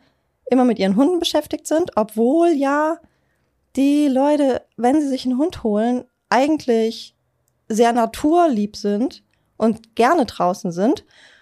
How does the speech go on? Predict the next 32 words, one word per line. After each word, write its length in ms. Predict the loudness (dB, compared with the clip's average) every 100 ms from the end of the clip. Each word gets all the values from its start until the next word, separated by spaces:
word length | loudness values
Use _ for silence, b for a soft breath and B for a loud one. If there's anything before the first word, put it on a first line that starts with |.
| b _
Und 360 | 4 6 4 2
dann 160 | 0
schleichen 380 | 0 0 0 0
sich 180 | 0 -2
die 120 | -4
Probleme 380 | -2 0 0 2
mit 240 | 0 0 0
Hund 260 | -2 0
ein 320 | -2 0 0
und 160 | 0 -2
plötzlich 560 | -2 -4 -2 -4 -4 -10
spielt 280 | -8 -8 -2
der 100 | -2
Hund 200 | 0 -2
eine 220 | -2 -2
sehr, 160 | 0 -2
sehr 100 | -2
große 320 | -4 -6 -4
Rolle 260 | -2 -2 -2
draußen. 600 | -4 -6 -4 -2 -2 -4 -6
Und 500 | -4 -2 -2 -4 -8 _ _ _ _ _ -2
mit 160 | 2
dem 100 | 4
Podcast 720 | 4 0 -2 0 0 0 -2
möchte 300 | 0 0 0
ich 200 | -6 -4
eigentlich 680 | 0 0 0 -2 -2 -2 -2
dazu 260 | -6 -6 -4
beitragen, 560 | -4 -4 -2 -2 0
dass 160 | -2 -4
die 160 | -4 -2
Menschen, 640 | 0 0 -2 0 0 b